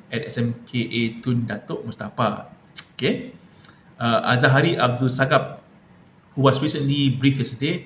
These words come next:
disclosed further evidence on a paper founding during a gotong royong at school. He told the coroner's court that the paper stated Zara's keen interest to become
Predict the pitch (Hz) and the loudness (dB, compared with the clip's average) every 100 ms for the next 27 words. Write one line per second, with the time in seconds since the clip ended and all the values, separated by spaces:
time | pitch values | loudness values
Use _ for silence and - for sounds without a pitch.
0 | - - 131 123 - 139 - 127 120 113 | -16 -8 -4 -2 2 2 2 0 0 0
1 | 127 127 - - 123 120 127 120 - 120 | 0 -2 -4 -8 -6 -4 -4 -4 -4 -2
2 | 117 120 117 113 113 135 - - - 120 | 0 0 -2 -4 -8 -8 -10 -20 -14 -8
3 | 110 113 113 107 - - 147 120 - - | -4 -2 -4 -10 -14 -4 0 0 -4 -14
4 | - - - 143 139 196 170 151 - 143 | -20 -20 -2 -2 6 6 8 4 4 4
5 | 143 151 190 214 - - 160 208 214 - | 4 4 4 4 2 -2 0 2 0 -4
6 | - _ 127 131 131 - 143 - 156 - | -16 _ 0 0 0 -2 -2 0 0 2
7 | 139 156 - - - - 120 117 127 131 | 0 2 0 -2 -16 -12 -10 0 4 4
8 | 135 139 135 135 - - 143 135 123 135 | 4 4 4 0 -6 -4 -2 0 0 0
9 | 123 127 117 - 151 202 | -2 -2 -2 0 0 0